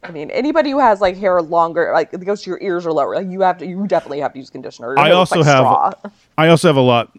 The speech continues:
Speaker 2: more naturally oily hair, so it tends to not
Speaker 1: That's true.
Speaker 2: dry
Speaker 1: I will
Speaker 2: out.
Speaker 1: say, I don't know, 'cause, like, I, the rule of thumb for me is I use conditioner ears and below. I don't do anywhere up by my scalp or my roots, 'cause then that will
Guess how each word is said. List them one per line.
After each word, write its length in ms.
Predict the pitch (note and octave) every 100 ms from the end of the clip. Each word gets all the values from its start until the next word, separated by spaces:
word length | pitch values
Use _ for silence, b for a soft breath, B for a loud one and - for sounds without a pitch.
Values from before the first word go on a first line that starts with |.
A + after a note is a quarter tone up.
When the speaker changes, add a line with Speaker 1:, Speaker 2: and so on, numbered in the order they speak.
| _
Speaker 2:
more 420 | C#3 A#2+ A2+ G#2+
naturally 440 | G#2+ A2 G#2+ A2+ G2+
oily 380 | G2 G2 F2+ F2
hair, 520 | F#2+ F#2 G2 A2 A2+
so 680 | - - F#2+ F2+ F2+ F2 F#2 _ -
it 180 | A#2+ -
tends 380 | - G#2 G#2 -
to 120 | G2+
not 320 | F#2+ F#2 F2+
Speaker 1:
That's 220 | - -
true. 60 | G#2+
Speaker 2:
dry 240 | G#2+ F#2+ F2
Speaker 1:
I 20 |
will 80 | F2
Speaker 2:
out. 160 | F2+
Speaker 1:
say, 280 | A#4+ A#4+ A#4+
I 100 | -
don't 260 | B4 B4 A4
know, 500 | B3 A#3 A#3 B3 A#3
'cause, 140 | - C4+
like, 220 | C4 - _ _ -
I, 300 | A3+ C#4 A#3+ - _ _
the 180 | G3 A3
rule 160 | B3
of 40 | B3+
thumb 160 | -
for 120 | G3+ F3+
me 160 | E3
is 100 | D#3
I 120 | D#3
use 180 | E3 F3
conditioner 560 | - E3 D#3+ D#3+ D3 - -
ears 280 | E3+ E3+
and 140 | E3 D3+
below. 380 | C3+ B2 C#2+ -
I 80 | E3+
don't 260 | F3 F#3
do 220 | E3 F3+
anywhere 400 | - F3 F3 E3+ G2+
up 80 | E3
by 80 | D#3
my 100 | C#3
scalp 340 | - D#3 D3+
or 120 | D3
my 80 | C3+
roots, 280 | C#3 D3+ -
'cause 180 | G3+ E3
then 160 | E3+
that 180 | E3 -
will 260 | E3+ D#3+